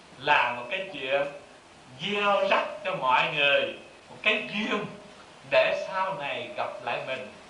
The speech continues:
để mình giáo hóa. Cho nên khi mình làm Phật sự, mình làm những chuyện rất tốt, rất lành, mà có ai chửi bới mắng nhiếc mình, mình cười, mình biết là cái người này gieo cái nhân sẽ gặp mình, để chậm chút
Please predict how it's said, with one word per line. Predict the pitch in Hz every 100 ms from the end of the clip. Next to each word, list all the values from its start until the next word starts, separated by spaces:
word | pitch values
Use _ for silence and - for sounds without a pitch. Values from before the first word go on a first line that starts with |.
| -
để | 127 120
mình | - -
giáo | 214 -
hóa. | 220 - - - - - - - - -
Cho | 185 196
nên | 196 196 214
khi | 214 214
mình | 151 143
làm | 147 131 -
Phật | 143 -
sự, | 135 131 - - - - -
mình | 156 160
làm | 156 143
những | 160 -
chuyện | 143 147
rất | 254 - -
tốt, | 254 269 381 381 - - -
rất | 208 196
lành, | 151 147 147 120 123 - - - -
mà | 139
có | -
ai | 240 185 190 196 185
chửi | 214 -
bới | 202 240 294
mắng | 233 -
nhiếc | 233 247
mình, | 165 139 120 120 -
mình | 135 123 120 -
cười, | 147 131 127 123 - - -
mình | 127 127
biết | 165 -
là | 135 - 110 - - - -
cái | 165
người | 151 151
này | 147 127 -
gieo | 175 175 -
cái |
nhân | 180 175 165 156
sẽ | 160 156
gặp | 143 156
mình, | 143 - - - - -
để | 139 139
chậm | 147 156 175
chút | 277